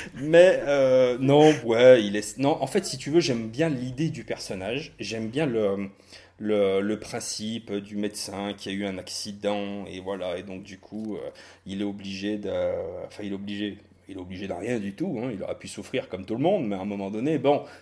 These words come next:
il décide de pas en rester là. Euh, voilà, et puis donc il apprend, euh, la sorcellerie, tout ça. Mais alors moi je suis, euh, totalement imperméable, euh, à tout ce qui est, euh, sorcellerie, euh, machin, euh,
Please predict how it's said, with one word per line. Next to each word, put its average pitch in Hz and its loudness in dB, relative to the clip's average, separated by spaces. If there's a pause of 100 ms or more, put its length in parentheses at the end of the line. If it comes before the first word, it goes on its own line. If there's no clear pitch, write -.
il 95 -10
décide 143 -2
de 135 2
pas 135 6
en 165 6
rester 147 2
là. 123 2 (400)
Euh, 85 -2
voilà, 104 0
et 110 2
puis 104 -6
donc 110 -8
il 98 -6
apprend, 110 -8
euh, 98 -6
la 98 -2
sorcellerie, 104 -8
tout 120 -14
ça. - -4
Mais 117 -2
alors 180 2
moi 185 -2
je 165 -4
suis, 175 -8 (460)
euh, 117 0 (160)
totalement 196 -2
imperméable, 190 0 (240)
euh, 117 -6
à 117 -4
tout 185 -6
ce - -10
qui 123 -8
est, 135 0
euh, 135 -2
sorcellerie, 127 -6
euh, - -8 (480)
machin, 101 -10
euh, 113 -6